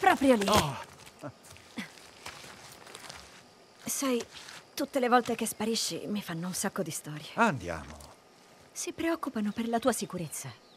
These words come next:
Speaker 2: Questo bosco è sicuro.
Speaker 1: Papà.
Speaker 2: Abby, so che è passata dietro questa fila di alberi.
Speaker 1: E?
Speaker 2: Partorirà a giorni, controlliamo che stia bene e poi rientriamo.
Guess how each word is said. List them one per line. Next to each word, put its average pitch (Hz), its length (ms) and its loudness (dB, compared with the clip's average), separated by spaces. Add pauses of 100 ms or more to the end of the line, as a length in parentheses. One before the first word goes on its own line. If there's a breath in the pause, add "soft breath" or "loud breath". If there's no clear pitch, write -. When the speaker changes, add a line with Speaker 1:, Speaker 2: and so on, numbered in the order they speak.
(440)
Speaker 2:
Questo 247 320 -4
bosco 220 320 2
è - 20 2
sicuro. 123 680 -6
Speaker 1:
Papà. 147 340 -2 (640)
Speaker 2:
Abby, 160 340 -4 (320)
so 175 220 -2
che 170 140 -2
è 151 40 -2
passata 165 640 -8 (180)
dietro 156 440 -6
questa 147 280 -6
fila 143 280 -6
di 101 160 -8
alberi. 80 440 -14 (680)
Speaker 1:
E? 180 260 -2 (680)
Speaker 2:
Partorirà 185 680 -4
a 156 100 0
giorni, 131 500 -2
controlliamo 190 600 0
che 160 140 -4
stia 208 200 -4
bene 226 300 -2
e 147 60 0
poi 214 440 -2
rientriamo. 196 840 -6